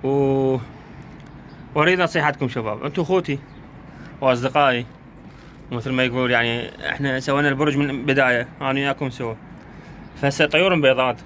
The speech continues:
والجو حار صراحة. هن بيضة وش شمرت بيضات، إنه هاي البيضة الثانية، بس صراحة ما، ما أعرف أبقيها،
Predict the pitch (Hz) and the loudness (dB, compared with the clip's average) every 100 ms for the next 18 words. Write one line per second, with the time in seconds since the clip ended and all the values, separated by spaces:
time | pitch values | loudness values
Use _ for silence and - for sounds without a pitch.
0 | 139 117 143 139 139 120 117 113 110 110 | -10 0 0 2 0 0 0 0 0 -2
1 | 107 - - - - - - - - - | -8 -14 -20 -18 -20 -18 -18 -18 -16 -4
2 | 165 180 214 220 220 190 175 185 160 147 | 2 4 4 4 4 2 0 0 2 2
3 | 120 113 156 185 202 190 214 180 190 160 | 2 2 2 0 0 2 0 2 2 2
4 | 147 131 - 202 180 226 233 208 233 226 | 2 -2 -4 -4 -2 0 2 2 2 4
5 | 214 190 156 - - - 156 - 196 165 | 4 2 0 -4 -8 -4 -4 -2 0 2
6 | 165 156 160 | 2 0 -2